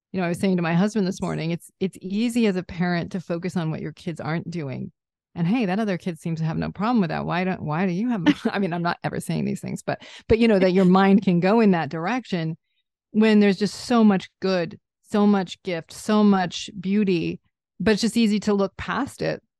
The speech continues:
uh, just take it as a given rather than cherishing that. And it's, it, it blesses everything when you can see truthfully. It doesn't mean you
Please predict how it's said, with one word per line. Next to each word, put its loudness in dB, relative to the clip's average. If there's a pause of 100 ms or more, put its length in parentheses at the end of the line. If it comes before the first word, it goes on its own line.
(120)
uh, 0
just -6
take 0
it 0
as 0
a -2
given -2
rather 0
than -2
cherishing -2 (640)
that. -10 (240)
And -2 (140)
it's, -6 (440)
it, -4
it -2
blesses 2
everything 0
when -4
you -4
can -6
see -10
truthfully. -8
It -10
doesn't 0
mean 6
you 4